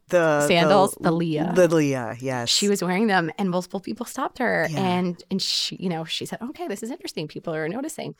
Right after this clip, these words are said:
Speaker 1: Yeah.
Speaker 2: And then I think they went on another, um, trip, um, at a different time. Um, this is when we were in Bloomingdale's, and, uh, and David walked into the shoe salon at Bloomingdale's and sa-,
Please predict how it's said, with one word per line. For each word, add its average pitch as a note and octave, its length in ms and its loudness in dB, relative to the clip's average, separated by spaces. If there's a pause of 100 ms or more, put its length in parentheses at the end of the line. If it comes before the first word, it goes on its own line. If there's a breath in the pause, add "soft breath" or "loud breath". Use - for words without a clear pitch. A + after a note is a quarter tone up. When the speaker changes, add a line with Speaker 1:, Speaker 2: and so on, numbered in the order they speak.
Speaker 1:
Yeah. C#3 340 -6
Speaker 2:
And G#3 120 0
then G#3 240 0
I F#3+ 40 -6
think A3 180 -2
they G#3 40 -2
went G3 140 0
on F3+ 80 -2
another, A3 420 0 (100)
um, D3+ 460 -4
trip, - 300 -6 (920)
um, E3+ 280 0
at D#3 80 -6
a - 20 -12
different G#3+ 280 -2
time. D#3+ 440 -6 (100)
Um, E3 220 -6
this E3+ 120 -4
is E3+ 80 -4
when E3+ 140 -2
we D#3 80 -2
were D#3+ 60 -4
in D#3 80 -4
Bloomingdale's, F#3 680 -2 (480 loud breath)
and, D#3 560 -4
uh, G#2+ 420 -8 (220)
and D3 300 -8 (260)
David E3+ 360 -2
walked D#3 260 -2
into D3+ 260 -4
the D3 360 -6
shoe D#3 240 -4
salon D#3 360 -6
at D#3 120 -12
Bloomingdale's D3 580 -6
and C3 180 -8 (380 soft breath)
sa-, - 240 -8